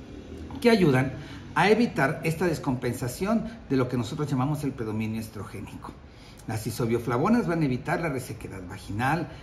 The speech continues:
la piel seca, la caída de cabello, la pérdida de líbido, incluso esos cuadros de insomnio,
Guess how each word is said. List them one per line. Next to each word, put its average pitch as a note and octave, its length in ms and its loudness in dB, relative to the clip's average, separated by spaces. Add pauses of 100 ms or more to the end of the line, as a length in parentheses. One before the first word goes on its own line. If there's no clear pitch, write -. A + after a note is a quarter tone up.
(160)
la G#2+ 200 -4
piel G2 220 -8
seca, C#3 600 -2
la A#2+ 160 -2
caída G2 280 -6
de F#2 120 -8
cabello, C3 640 2 (240)
la A#2+ 200 0
pérdida A2+ 340 0
de G2+ 100 0
líbido, D3 680 2 (520)
incluso F#3+ 680 2
esos C#3+ 240 -2
cuadros C3+ 380 0
de A#2 80 0
insomnio, D3+ 640 2